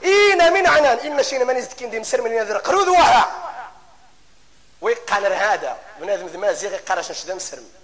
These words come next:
لا إله إلا الله. إيوذن غامين غاخسن. إيوذن غامين غاخسن. نعم ولكن وجبوك الكل. أكل بعض من مسر من. أيها الأحبة في الله. المنصرون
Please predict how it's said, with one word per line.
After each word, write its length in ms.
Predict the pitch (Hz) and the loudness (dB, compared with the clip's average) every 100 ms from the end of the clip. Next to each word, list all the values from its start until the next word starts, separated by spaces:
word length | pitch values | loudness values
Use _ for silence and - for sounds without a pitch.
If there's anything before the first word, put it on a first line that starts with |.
| - - - - - - | -20 -20 -20 -20 -20 -6
لا 260 | 190 170 | -2 -2
إله 360 | 160 170 - 151 | -2 -6 -6 -8
إلا 220 | 156 151 | -10 -10
الله. 320 | 139 139 135 - - - - - 220 | -8 -8 -8 -10 -18 -20 -20 -18 -8
إيوذن 360 | 240 220 247 | -6 -4 -4
غامين 280 | 202 220 220 | -2 -4 -2
غاخسن. 480 | 196 - - 214 196 202 - - - - - - - - - - - | -4 -4 -6 -10 -12 -18 -20 -20 -20 -20 -20 -20 -20 -20 -20 -20 -8
إيوذن 340 | 226 247 302 269 | -4 -2 -2 0
غامين 260 | 254 254 | 0 0
غاخسن. 460 | 220 214 - 214 214 - - - | 0 -2 -4 -8 -12 -18 -20 -16
نعم 320 | 214 214 180 180 | -4 -2 -2 -2
ولكن 280 | 175 175 | -4 -6
وجبوك 400 | 185 170 185 196 | -8 -10 -10 -12
الكل. 300 | 156 - 160 131 - - - - - | -14 -18 -20 -20 -20 -20 -20 -20 -4
أكل 300 | 254 254 254 | -2 -2 -2
بعض 320 | 247 269 220 220 | 2 4 2 0
من 180 | 214 | -4
مسر 260 | 196 - 170 | -4 -4 -6
من. 240 | 143 123 - - - - - - - - - - - | -8 -12 -18 -20 -20 -20 -20 -20 -20 -20 -20 -20 -6
أيها 280 | 247 233 220 | -4 0 0
الأحبة 520 | 220 190 - 202 180 | 0 0 -2 -6 -8
في 240 | 170 160 170 | -10 -10 -14
الله. 260 | 151 151 - - - - - - - - - - - - - - - - - - - | -8 -8 -8 -14 -20 -20 -20 -20 -20 -20 -20 -20 -20 -20 -20 -20 -20 -20 -20 -20 -2
المنصرون 960 | 254 269 277 277 269 - 262 285 294 | -2 0 0 0 0 -2 -2 0 0